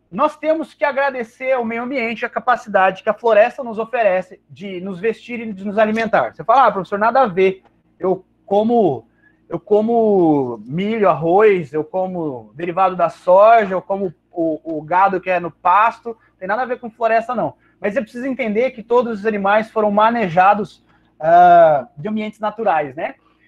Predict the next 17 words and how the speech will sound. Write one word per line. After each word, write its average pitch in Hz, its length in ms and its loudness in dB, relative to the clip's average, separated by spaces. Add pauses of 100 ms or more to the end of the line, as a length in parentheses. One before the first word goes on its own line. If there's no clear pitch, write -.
(160)
Então, 185 220 0
nós 285 160 0
estamos 262 540 -6
convertendo 254 680 2
comunidades 214 400 -2
ecológicas 202 480 -2
naturais 220 680 0 (480)
em 302 200 0
co-, 285 240 4
comunidades 247 800 -2 (180)
que 233 120 -14
são 240 640 -2
dominadas 254 500 0
por 269 120 -12
uma 254 120 -6
única 247 220 -8
espécie. 220 540 -2